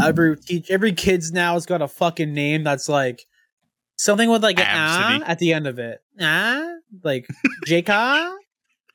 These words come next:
Speaker 1: Savannah? I can't, I can talk shit. My name is Endurance. With a
Speaker 2: <laughs>
Speaker 1: fucking E N D O R A N C E. I can make fun of anyone's fucking name I want, okay?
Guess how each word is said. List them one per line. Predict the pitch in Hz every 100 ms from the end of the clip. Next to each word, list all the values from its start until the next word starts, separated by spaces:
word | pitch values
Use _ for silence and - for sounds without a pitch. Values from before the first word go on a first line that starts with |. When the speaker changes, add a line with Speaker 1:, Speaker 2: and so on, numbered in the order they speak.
| - - _
Speaker 1:
Savannah? | - 339 403 175 170 202 254 311 359 381 _ _ _ _ _
I | 226 254
can't, | 320 381 269 -
I | 302
can | - 415
talk | 294 339 311
shit. | - - 311 226
My | 220 330
name | 392 370
is | 240
Endurance. | 254 165 208 220 165 117 - - - _ _ _ _ _ _ -
With | 330
a | 277
Speaker 2:
<laughs> | 339 349
Speaker 1:
fucking | 311 330 330 254 -
E | 294 302 339
N | 302 247
D | 254 254
O | 214 233 254
R | 233 233 226
A | 220 214
N | 202
C | - 208
E. | 202 185 127 - _ -
I | 320
can | 370
make | 330 262
fun | 302 285
of | 202
anyone's | 220 311 302 269 196
fucking | - - 202 294 240
name | 254 240
I | 226 202
want, | 185 180 127 127
okay? | 143 202 247 392